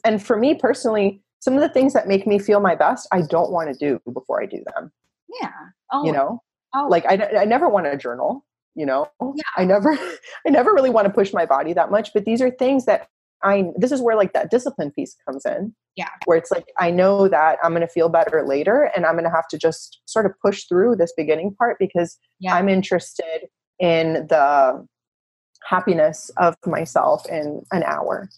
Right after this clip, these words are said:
Speaker 2: Yeah.
Speaker 1: Rather than, you know, rather than, you know, like,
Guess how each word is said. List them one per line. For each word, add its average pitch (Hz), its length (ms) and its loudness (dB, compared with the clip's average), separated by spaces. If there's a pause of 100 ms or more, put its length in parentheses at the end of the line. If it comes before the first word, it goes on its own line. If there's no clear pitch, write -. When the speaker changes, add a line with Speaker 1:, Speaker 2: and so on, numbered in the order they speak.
(1000)
Speaker 2:
Yeah. 220 220 -12 (120)
Speaker 1:
Rather 151 300 0
than, 139 400 -4 (260)
you 175 140 0
know, 156 320 0 (180)
rather 175 320 2
than, 170 520 -2 (260)
you 208 100 0
know, 175 160 2
like, 156 260 0